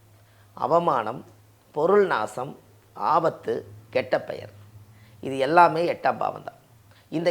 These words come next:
எட்டாம் பாவம் ஒரு மனிதனுக்கு முடங்கிருச்சுன்னா முதல் மாங்கல்யமே வந்து முடக்குதான். இந்த மாங்கல்யமே முடக்கு தோஷம் இருக்கிறதுனால கட்டின தாலி கட்டினதுலேருந்து இவருக்கு பிரச்சனையா இருக்கு. எட்டாம் இடம் வந்து மாங்கல்யத்தை இயக்குனதுனால அவர் நல்லா தான் போயிட்டுருப்பார்,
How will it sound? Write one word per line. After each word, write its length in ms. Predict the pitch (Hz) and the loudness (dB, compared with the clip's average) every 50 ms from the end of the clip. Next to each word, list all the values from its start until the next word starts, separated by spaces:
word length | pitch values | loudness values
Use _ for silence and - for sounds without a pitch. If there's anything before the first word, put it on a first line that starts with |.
| 160 | 2
எட்டாம் 380 | 147 147 143 - 226 226 226 214 | 2 0 6 10 10 10 12 12
பாவம் 220 | 214 202 190 185 175 | 10 10 10 8 6
ஒரு 80 | 156 | 4
மனிதனுக்கு 400 | 139 135 143 156 175 180 151 151 | 4 -2 -4 -4 -4 -4 -4 -4
முடங்கிருச்சுன்னா 580 | 143 123 120 147 151 151 135 120 - 135 139 135 | -4 -4 -4 -4 -4 -4 -6 -6 -6 -6 -8 -6
முதல் 280 | 127 123 139 160 180 170 147 | -4 -2 0 0 0 0 0
மாங்கல்யமே 640 | 135 120 139 175 196 190 196 185 175 170 170 180 185 | 0 0 2 2 2 0 0 0 0 0 0 -2 -2
வந்து 200 | 175 151 143 160 | -4 -4 -6 -6
முடக்குதான். 460 | 147 127 120 123 - 131 101 95 - - _ _ _ _ _ _ _ _ _ _ - | -6 -6 -8 -6 -8 -8 -10 -10 -12 -14 _ _ _ _ _ _ _ _ _ _ -12
இந்த 140 | 139 147 147 135 | -8 -6 -4 0
மாங்கல்யமே 600 | 127 139 170 202 214 214 202 196 185 180 180 185 | 2 4 4 6 6 6 4 4 2 2 0 -2
முடக்கு 280 | 156 127 131 147 143 151 | -2 -2 -4 -4 -4 -2
தோஷம் 300 | 147 143 - - 127 117 | -4 -4 -4 -4 -8 -10
இருக்கிறதுனால 440 | 110 104 - 113 110 98 101 98 104 - - - _ _ _ _ _ _ _ _ _ _ _ _ _ _ _ _ - | -10 -10 -10 -10 -10 -10 -10 -10 -10 -12 -12 -16 _ _ _ _ _ _ _ _ _ _ _ _ _ _ _ _ -4
கட்டின 420 | - 156 151 - - 214 202 208 185 - | -4 -4 -2 -4 -4 -2 -2 -2 0 2
தாலி 300 | - 147 147 185 202 220 | 4 6 8 8 8 8
கட்டினதுலேருந்து 640 | 202 208 160 202 180 190 180 190 190 202 214 214 233 | 6 4 2 0 -2 -2 0 0 0 2 4 4 4
இவருக்கு 200 | - 165 156 156 | 4 4 -2 -2
பிரச்சனையா 400 | - 135 127 - 139 127 113 90 | -4 -4 -6 -6 -6 -6 -6 -6
இருக்கு. 220 | - - - - - _ _ _ _ _ - | -8 -10 -14 -20 -20 _ _ _ _ _ -6
எட்டாம் 340 | 135 143 135 - 202 202 190 | -6 -2 4 6 6 6 6
இடம் 200 | 185 180 170 160 | 4 2 2 0
வந்து 220 | 160 165 160 190 175 123 104 117 143 - - - _ - | -4 -4 -2 -2 -2 0 -2 -2 -4 -6 -8 -12 _ -8
மாங்கல்யத்தை 560 | 143 143 151 190 214 208 202 190 180 143 180 156 | -2 0 0 2 2 2 2 0 0 0 -2 -2
இயக்குனதுனால 640 | 143 160 170 - 185 156 147 143 127 120 120 120 117 95 98 - - _ _ _ _ _ _ _ _ - | -2 -2 -2 0 -2 -2 -2 -4 -4 -6 -6 -4 -6 -6 -8 -10 -16 _ _ _ _ _ _ _ _ -4
அவர் 180 | - 156 156 139 | -2 -2 -2 -2
நல்லா 260 | 143 147 165 196 214 214 | -2 2 6 8 8 8
தான் 240 | - - 208 202 165 | 10 8 6 6 6
போயிட்டுருப்பார், 560 | 175 165 143 - 135 127 - - 95 80 - | 0 -2 -2 -4 -6 -4 -2 -2 -4 -4 -4